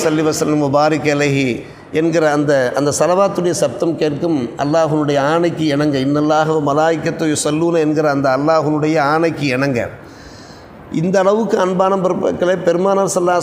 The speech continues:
வஸல்லமுடைய அந்த பெயர்கள் விளங்குவதற்கு என்ன காரணம் என்று கேட்டால், அவருடைய அந்த புன்னகைத்த முகம், அவருடைய நளினமான அந்த பண்பாடு, அந்த குணாதிசயங்கள். இந்த குணாதிசயங்கள் main காரணம் என்று கிதாபுகளிலே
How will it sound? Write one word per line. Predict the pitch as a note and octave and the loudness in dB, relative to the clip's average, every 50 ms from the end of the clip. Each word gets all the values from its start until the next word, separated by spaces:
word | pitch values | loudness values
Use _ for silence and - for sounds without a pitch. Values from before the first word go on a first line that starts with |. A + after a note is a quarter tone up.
| - D#3+ | 0 0
வஸல்லமுடைய | F3 E3+ E3 E3+ E3 | 0 0 2 2 2
அந்த | D#3+ D#3+ D3+ D#3 - | 2 2 0 -2 -2
பெயர்கள் | D#3+ G3+ F#3 F#3+ G3 G3 F3 F#3+ F3+ | 0 0 0 2 2 0 0 0 0
விளங்குவதற்கு | D#3 D#3 E3 F3+ G3 G3+ G3 G3 G3 F3+ F3+ F3+ - F3 E3+ | 2 2 2 2 2 2 2 0 2 2 0 0 0 0 0
என்ன | D#3+ D#3 E3+ G3 G3 F3+ | 2 2 0 0 -2 -2
காரணம் | - D3+ D#3+ E3+ F#3 G3 G3+ G3+ G3 F#3 | 0 0 2 2 2 2 0 0 0 0
என்று | F#3 E3+ D#3+ E3+ D3+ | 0 0 0 -2 0
கேட்டால், | - E3 G3 D#3+ C#3+ E3 D#3+ C#3+ C#3 D3+ - - | 0 0 0 0 0 0 2 2 2 0 0 0
அவருடைய | C#3+ D3 D3+ D3+ D3+ D3 C#3+ | 0 0 2 2 2 2 2
அந்த | C#3+ C#3 | 0 0
புன்னகைத்த | C#3+ - - E3 E3+ F3+ F#3 F3 F#3+ F#3+ F3 F#3 F#3+ F3 | -2 -2 -2 -2 0 0 0 0 0 0 0 -2 -2 -2
முகம், | D#3+ C3+ A2+ A#2+ A2+ A2 - - - - - - - - | 0 0 0 -2 -2 -4 -6 -12 -16 -20 -20 -14 -8 -6
அவருடைய | C#3+ C#3+ C#3 C#3+ | -4 -2 -2 0
நளினமான | C#3+ D3+ E3 F3+ F#3 F3+ F3+ F#3 F#3+ G3 | 0 0 0 0 0 2 2 2 2 2
அந்த | G3+ F3+ E3+ D#3+ D#3+ - | 2 0 0 0 -2 -2
பண்பாடு, | - D3 C#3+ D3+ D#3+ E3 E3 D3 A#2+ A2+ G#2+ - - | 0 0 0 0 2 2 2 2 0 -2 -4 -4 -4
அந்த | G#3 A#3 D#3 | -4 -4 -2
குணாதிசயங்கள். | C3+ C#3 D3+ E3 F3+ G3 G3 F#3+ F#3+ D#3 - D#3+ D3 C#3 B2+ A2+ G#2 G2+ F#2+ - - - - - - - - - - - - | -2 0 2 2 2 2 2 0 -2 -2 -2 -2 -2 0 0 -2 -2 -4 -6 -10 -16 -20 -20 -20 -20 -20 -20 -20 -12 -6 -2
இந்த | D3+ D#3 D#3 | -2 0 0
குணாதிசயங்கள் | C#3+ D#3+ E3+ F3+ G3+ G#3 F#3+ G#3 F3+ - - G3+ G3 F#3+ - F#3 | 2 2 2 2 2 2 0 0 -2 0 0 0 0 2 2 2
main | E3 D#3 D#3+ F3 F#3+ G3 F#3+ | 2 2 2 2 2 0 0
காரணம் | - E3 E3 E3+ F3 F3+ F3+ F3 F3 | 0 0 0 2 2 2 0 0 0
என்று | F3 E3+ G3 | 0 0 -2
கிதாபுகளிலே | F3 - E3 D3 - F#3+ G3 F#3+ F3+ F#3+ F#3+ F#3 F3+ F3 F3 | -2 -2 -4 -2 0 0 0 0 0 0 0 0 0 0 -2